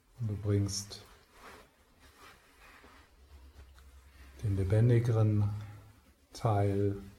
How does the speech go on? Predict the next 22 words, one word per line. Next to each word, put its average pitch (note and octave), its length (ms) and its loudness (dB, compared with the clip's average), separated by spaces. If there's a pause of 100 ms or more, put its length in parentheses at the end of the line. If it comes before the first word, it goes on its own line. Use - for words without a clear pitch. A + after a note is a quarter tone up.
(520)
wieder G#2 200 0
mehr G2 200 0
in G2 80 0
den G2 140 0
Vordergrund. G2 1000 -4 (1160)
Und, G2+ 180 -6
und G#2+ 220 -6 (300)
beobachte, A#2+ 560 0
was F#2 180 -2
da - 100 -4
passiert, G2+ 560 0
wenn F#2 140 2
dann F#2 380 0 (880)
die A2+ 100 -6
Enge A2 420 4
in G2+ 120 2
den F#2+ 140 0
Hintergrund A2+ 640 2
geht G#2 360 2
deines G#2 340 -2
Gewahrseins F#2+ 840 -2
und F#2 460 -6